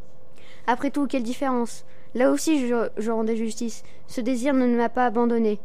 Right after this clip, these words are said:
Cette fois, je veux devenir une grande juge, et je suis prête à tout faire, tout faire pour l'être. Je veux rendre ce monde plus juste. Plus juste.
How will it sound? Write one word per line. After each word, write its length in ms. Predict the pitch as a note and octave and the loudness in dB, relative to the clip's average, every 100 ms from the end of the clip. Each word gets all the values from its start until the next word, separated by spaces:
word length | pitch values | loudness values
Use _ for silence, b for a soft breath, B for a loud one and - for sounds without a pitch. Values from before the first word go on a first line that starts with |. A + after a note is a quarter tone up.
| B B | B B
Cette 160 | - G#3 | -4 -2
fois, 160 | C4 | 2
je 140 | C4+ A#3 | 2 0
veux 140 | A3 | -2
devenir 340 | A3+ A3+ A#3 | 0 0 2
une 100 | A3+ | 2
grande 220 | A3 A#3 G#3+ | 2 2 0
juge, 220 | G3 F#3+ - | -4 -6 -4
et 100 | G#3+ | -4
je 80 | A3+ | -2
suis 140 | B3 | -4
prête 240 | - B3 | -4 -4
à 60 | A3 | -2
tout 120 | B3 | -4
faire, 240 | B3 A#3+ G#3 - | -4 -4 -4 -6
tout 100 | - | -6
faire 200 | A#3 A#3 | -2 -2
pour 140 | A3+ G3+ | -2 -4
l'être. 260 | F3+ - - B B B | -4 -6 -6 B B B
Je 120 | A3+ | -2
veux 120 | A#3 | 2
rendre 320 | C4+ D4 C4+ B3 | 4 6 4 2
ce 120 | - | 2
monde 220 | B3+ C4+ | 2 2
plus 180 | - B3 | 0 -4
juste. 300 | A3 G#3 - - - - B B B | -4 -4 -6 -6 -6 -6 B B B
Plus 140 | - C4+ | -2 -2
juste. 340 | A3 A3+ - | -2 -4 -6